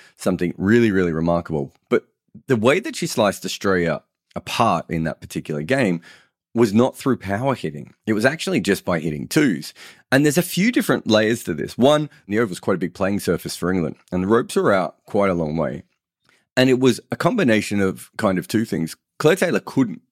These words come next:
hit boundaries. I'm, I'm not saying she would never hit boundaries, but she wasn't a power player. If you've never seen Claire Taylor play, she had, like, a, almost like a hockey grip. Really interesting. Trying to think, maybe like an inverse Ijaz Ahmed.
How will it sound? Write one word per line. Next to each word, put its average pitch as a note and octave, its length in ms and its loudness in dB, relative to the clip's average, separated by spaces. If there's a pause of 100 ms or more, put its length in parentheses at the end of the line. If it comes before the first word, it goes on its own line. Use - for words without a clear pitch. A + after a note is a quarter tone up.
(120)
hit - 220 -8
boundaries. E2 600 -8
I'm, F#2+ 200 0
I'm G#2 60 0
not G#2 120 2
saying E2+ 120 -2
she - 100 -4
would D#2 120 -2
never F#2 200 6
hit E2 140 -10
boundaries, D#2+ 340 -4
but G2 120 -8
she - 80 -6
wasn't G#2 300 0
a E2+ 60 -4
power D#2+ 300 0
player. - 360 -8 (480)
If - 200 -4
you've F#2 120 -6
never G#2+ 320 4
seen G2+ 200 -2
Claire F2+ 200 -2
Taylor E2+ 260 -2
play, E2+ 280 -2
she F2 140 -4
had, F2 140 0
like, E2+ 220 -2
a, E2+ 100 0 (120)
almost C3+ 220 0
like - 120 -2
a - 40 -12
hockey D#3+ 380 -2
grip. - 380 -8 (160)
Really B2 440 6
interesting. G#2 720 0 (380)
Trying G#2+ 160 -2
to F#2+ 60 -2
think, G#2 180 0
maybe A2 220 2
like G2+ 200 2 (260)
an G#2 140 0
inverse A#2+ 560 4
Ijaz A2+ 440 2
Ahmed. B2+ 400 0